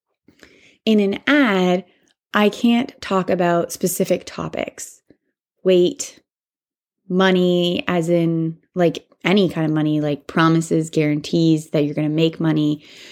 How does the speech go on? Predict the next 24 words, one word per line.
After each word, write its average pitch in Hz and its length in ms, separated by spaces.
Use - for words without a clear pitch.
You 196 120
can't 208 280
talk 180 220
about 170 460
drugs 180 420
or 175 180
alcohol 175 840
or 165 760
gambling, 220 480
which 196 180
I 247 60
don't 269 160
talk 185 160
about 170 160
any 170 160
of 160 60
those 160 160
things 160 320
anyway. 190 540
But 220 540
if 294 460
something 208 640
I 175 560
post 208 640